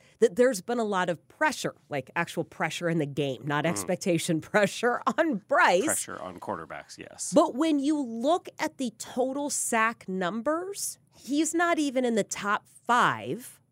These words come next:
Speaker 1: of how many times he has been sacked in the first two games,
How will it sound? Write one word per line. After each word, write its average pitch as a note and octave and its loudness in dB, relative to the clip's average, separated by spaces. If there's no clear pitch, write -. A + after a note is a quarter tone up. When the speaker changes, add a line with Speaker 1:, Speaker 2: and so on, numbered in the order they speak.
Speaker 1:
of F#3+ 2
how G3 0
many A3+ 0
times F3+ -2
he F#3 -6
has E3+ -2
been D#3+ -2
sacked D3+ 0
in E3+ 0
the E3 -2
first - -6
two D3 -6
games, - -4